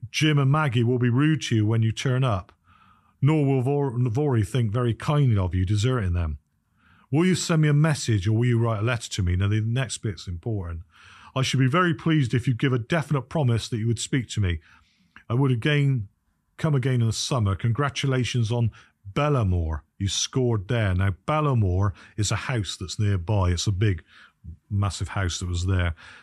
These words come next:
And what it was, um, Jeff's apparently said, um, "I've been to Bellamore House." And they said, "Okay." And, uh, Nandor said,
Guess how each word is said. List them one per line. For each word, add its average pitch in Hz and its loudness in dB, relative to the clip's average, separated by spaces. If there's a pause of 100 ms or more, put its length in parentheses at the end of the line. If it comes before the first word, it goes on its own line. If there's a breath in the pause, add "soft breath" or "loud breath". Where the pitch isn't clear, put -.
(140 loud breath)
And 101 2
what 127 0
it 107 0
was, 101 0
um, 98 4
Jeff's - -2
apparently 101 0
said, 98 2
um, 95 4 (340 loud breath)
"I've 139 0
been 214 2
to 190 2
Bellamore 185 2
House." 185 2
And 110 2
they 117 2
said, 123 0
"Okay." 151 2
And, 113 4
uh, 107 4
Nandor 110 4
said, 107 2